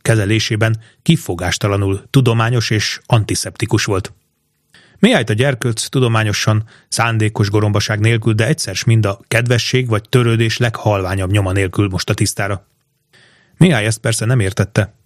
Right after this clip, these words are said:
Ez volt a legtöbb, amit eddig tapasztalt. Hóhérokról és vesztőhelyekről nem volt fogalma. Erről a cement és vegyi szagú szobáról joggal hihette, hogy ez lesz a színhelye a legutolsó szenvedésnek,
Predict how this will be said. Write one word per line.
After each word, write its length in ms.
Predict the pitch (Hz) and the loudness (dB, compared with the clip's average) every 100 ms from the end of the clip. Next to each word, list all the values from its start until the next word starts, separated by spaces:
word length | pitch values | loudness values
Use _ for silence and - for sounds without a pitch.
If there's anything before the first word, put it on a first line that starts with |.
| _ _ _ _ | _ _ _ _
Ez 180 | - 110 | 0 2
volt 200 | 131 120 | 2 0
a 60 | 117 | 0
legtöbb, 560 | 101 - 98 95 - | -2 -4 -6 -4 -6
amit 260 | 110 101 - | -2 -2 0
eddig 240 | 110 98 | 0 0
tapasztalt. 580 | - 92 104 - 98 - _ _ _ _ _ _ _ - _ _ _ | -2 -2 -2 -4 -8 -10 _ _ _ _ _ _ _ -20 _ _ _
Hóhérokról 800 | - 123 127 127 131 135 - 139 117 | 0 2 4 2 0 -2 -2 0 0
és 160 | 110 | 0
vesztőhelyekről 920 | 113 113 - 101 110 107 120 117 110 - | 0 -2 -2 -2 0 0 2 2 0 0
nem 140 | 107 | 0
volt 180 | 95 - | 0 -4
fogalma. 460 | 101 98 98 98 _ _ _ _ _ _ _ _ - | -2 0 0 -4 _ _ _ _ _ _ _ _ 0
Erről 360 | 143 151 147 | 0 2 2
a 60 | 147 | 0
cement 420 | - 208 139 113 | -2 -2 0 2
és 160 | 127 - | 0 2
vegyi 220 | 165 120 | 2 2
szagú 320 | - 147 120 | 0 -2 -2
szobáról 640 | - 147 131 123 127 131 - - - | 0 0 0 2 2 0 -4 -20 0
joggal 320 | 160 160 107 | 0 2 0
hihette, 460 | 104 135 104 - 117 | 4 4 2 0 0
hogy 320 | 117 110 95 | 0 -2 -4
ez 240 | - 143 - | -2 -2 0
lesz 220 | 110 - | -2 -2
a 40 | |
színhelye 500 | - - 120 101 113 | -4 -4 -2 0 2
a 60 | 104 | 2
legutolsó 560 | 104 95 92 92 - 101 | 0 -2 -2 -2 -2 -4
szenvedésnek, 720 | - 117 98 107 - 117 | -4 -2 0 0 0 -4